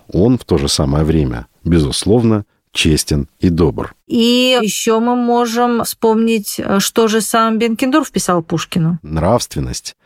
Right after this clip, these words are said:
Speaker 1: прилежное служение, усердие предпочесть должно просвещению неопытному,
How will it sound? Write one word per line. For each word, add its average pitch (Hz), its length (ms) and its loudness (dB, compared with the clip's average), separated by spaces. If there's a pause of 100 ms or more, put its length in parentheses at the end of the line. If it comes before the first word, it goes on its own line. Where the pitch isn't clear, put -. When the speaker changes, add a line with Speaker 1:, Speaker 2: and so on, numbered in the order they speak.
(260)
Speaker 1:
прилежное 101 600 4
служение, 80 800 -2 (340)
усердие 98 680 2
предпочесть - 1160 -2
должно 120 500 2
просвещению 107 920 0
неопытному, 85 1000 0